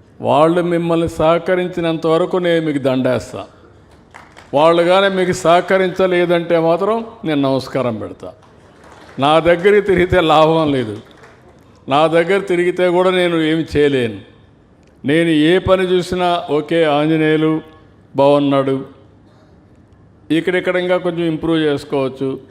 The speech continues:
ఆంజనేయులు బాగలేడు, ఆంజనేయులు గారు బాగాలేదు, స్టిల్ మారలేదు, గట్టిగా చెప్తాం, స్టిల్ మారలేదు, మార్చేస్తాం. ఆ విషయం మీరు గుర్తుపెట్టుకోవాలా,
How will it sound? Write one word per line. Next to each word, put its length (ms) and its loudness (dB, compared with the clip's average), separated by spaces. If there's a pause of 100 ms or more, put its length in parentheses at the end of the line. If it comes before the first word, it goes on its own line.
(560)
ఆంజనేయులు 500 0 (120)
బాగలేడు, 540 2 (720)
ఆంజనేయులు 480 -2
గారు 180 0 (140)
బాగాలేదు, 540 -2 (920)
స్టిల్ 320 -2 (120)
మారలేదు, 560 2 (840)
గట్టిగా 400 0
చెప్తాం, 320 -6 (520)
స్టిల్ 380 -2 (220)
మారలేదు, 520 0 (260)
మార్చేస్తాం. 680 -6 (920)
ఆ 180 -10
విషయం 340 -4
మీరు 200 -2
గుర్తుపెట్టుకోవాలా, 840 -6